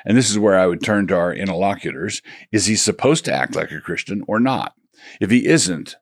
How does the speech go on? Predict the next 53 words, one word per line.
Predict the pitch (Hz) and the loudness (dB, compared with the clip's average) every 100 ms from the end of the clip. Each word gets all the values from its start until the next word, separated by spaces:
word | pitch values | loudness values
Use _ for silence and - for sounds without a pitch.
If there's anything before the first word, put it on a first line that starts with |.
| - | 0
then | 110 | 2
what's | 123 123 | 2 2
your | 131 | 0
beef? | 107 156 - - - - | 4 2 0 -8 -12 2
You | 123 | 2
say | - 139 123 | 4 2 4
he's | 120 101 | 2 2
not | 117 | 0
supposed | - 87 107 95 | 0 0 -2 0
to | |
act | 104 104 | -2 0
like | 92 82 | -2 -4
a | 80 | -8
Christian, | - 80 - 117 _ - | -6 -6 -4 -8 _ 0
and | 110 | 4
he | 131 | 4
isn't. | 151 87 - - - | 4 0 -6 -10 0
But | 131 | 2
if | 170 | 4
he | 170 | 4
is | 110 | 2
supposed | 107 131 143 123 | 0 2 2 2
to | |
act | 90 85 87 | 2 2 -2
like | 76 | -6
a | 73 | -8
Christian, | - 82 - 82 101 - - | -6 -6 -6 -10 -12 -12 -2
then | 104 | 0
how | 104 135 | 2 2
is | 120 | 4
that | 117 120 92 | 4 2 2
not | 95 98 | -2 -2
Christian | - 101 - 104 | -2 -4 -2 0
nationalism? | 120 131 - 76 - - - - - - | 2 0 -4 -6 -8 -10 -12 -18 -20 -2
You | 117 | 2
know, | 110 87 104 | 4 4 0
quote, | 117 110 - - - | 2 4 2 -4 -10
"appealing | 82 117 120 120 | -6 0 2 4
to | 104 | 2
the | 95 | 0
supreme | 92 - 123 117 | -2 0 2 4
judge | 95 107 92 | 4 2 2
of | 95 | -2
the | 95 | 0
world | 110 104 92 | 4 4 2
for | 104 | -2
the | 95 | 0
rectitude | 110 110 - 82 110 98 | 0 0 -4 -2 0 2
of | 92 | -2
his | 85 | -4
intentions." | 95 104 127 - - - - _ _ | -2 2 0 0 -10 -12 -14 _ _
Close | - - | -12 -10
quote. | - 50 - | -8 -8 -8